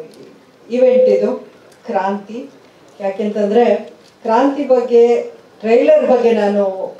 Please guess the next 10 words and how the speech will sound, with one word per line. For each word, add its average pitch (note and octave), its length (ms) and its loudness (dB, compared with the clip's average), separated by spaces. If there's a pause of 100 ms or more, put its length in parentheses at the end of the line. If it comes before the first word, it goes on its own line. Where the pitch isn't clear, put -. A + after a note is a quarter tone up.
(140)
ಆ, F3 360 -10 (100)
ಹೇಳೋಕ್ G#3 360 -2
ಮೊದಲು G3+ 560 -2 (240)
ಒಂದಷ್ಟು A#3 500 -2
ಬ್ಯಾಕ್‌ಗ್ರೌಂಡ್ A3 480 0
ನಾನು G3+ 240 -2 (340)
ಹೇಳಕ್ G3+ 260 -6
ಇಷ್ಟಪಡ್ತೀನಿ. G3 680 -8 (1200)
ತುಂಬಾನೇ B3+ 760 0
ಅಂದ್ರೆ, A3 440 0